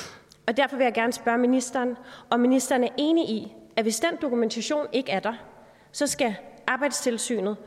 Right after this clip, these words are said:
kunne sætte forbudsskilt op, kunne sige, sådan så arbejderne ved, at de ikke skal gå op på det her, øh, stillads, og enten sige, at det skal være arbejdsgiveren, der skal fjerne det grønne skilt, eller det bliver Arbejdstilsynet selv,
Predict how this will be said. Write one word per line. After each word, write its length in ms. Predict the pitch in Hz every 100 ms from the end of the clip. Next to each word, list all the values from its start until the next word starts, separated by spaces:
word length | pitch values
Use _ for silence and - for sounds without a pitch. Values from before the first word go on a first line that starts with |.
| - -
kunne 160 | -
sætte 280 | 220 226 202 - - - - _ _
forbudsskilt 640 | 240 311 359 - 240 202
op, 120 | 233 285 -
kunne 120 | - 240
sige, 420 | 247 233 233 - - - - -
sådan 180 | 247
så 80 | 254
arbejderne 540 | 233 214 254 240 220 202
ved, 140 | 269 - - -
at 120 | 220
de 60 | 254
ikke 140 | -
skal 140 | -
gå 80 | 247
op 120 | 220
på 80 | 220
det 120 | 233
her, 240 | 247 208 - -
øh, 140 | 202
stillads, 560 | 175 233 294 - 285 - - - -
og 120 | 226
enten 200 | 277 320
sige, 180 | 294 277
at 80 | 233
det 80 | 208
skal 120 | -
være 100 | 131
arbejdsgiveren, 520 | 302 359 - 277 262
der 60 | 247
skal 160 | 247
fjerne 220 | 240 233
det 80 | 240
grønne 200 | - 226
skilt, 320 | 233 254 220 -
eller 140 | 190
det 120 | 175
bliver 140 | 170 -
Arbejdstilsynet 880 | 202 226 - 185 175 202 175 180 175
selv, 300 | - 330